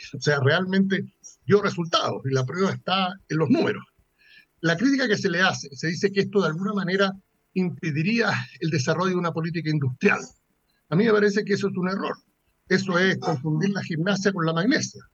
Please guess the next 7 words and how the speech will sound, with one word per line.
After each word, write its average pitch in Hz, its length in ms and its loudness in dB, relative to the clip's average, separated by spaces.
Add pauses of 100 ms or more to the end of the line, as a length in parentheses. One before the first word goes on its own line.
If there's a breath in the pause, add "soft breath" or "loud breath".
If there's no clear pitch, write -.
(520)
Chile 233 280 2
no 196 120 4
ha 196 80 0
querido 196 360 0
aplicar 196 380 -4
política 170 400 -4
industrial, 143 500 -2